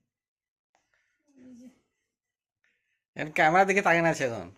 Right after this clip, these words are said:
Speaker 1: <laughs>
Speaker 2: এ নো বুড়ি, এ হাত বাড়াইছি, এ, এ, এ,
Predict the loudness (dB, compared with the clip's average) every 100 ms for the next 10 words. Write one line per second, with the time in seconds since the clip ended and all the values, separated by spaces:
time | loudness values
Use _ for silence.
0 | _ _ -20 -20 -20 -20 _ _ _ _
1 | _ _ -2 2 4 4 4 4 -4 _
2 | _ -2 2 4 6 6 4 2 0 -2
3 | -2 -6 -12 -12 -10 -10 -8 -10 -10 -10